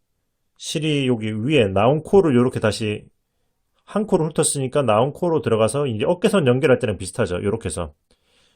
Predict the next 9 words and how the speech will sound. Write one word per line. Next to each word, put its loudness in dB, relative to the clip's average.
이렇게 -4
해서 0
그 -2
옆에 2
코를 0
뒤에서 2
앞으로 0
나와주고 -2
쭉, 0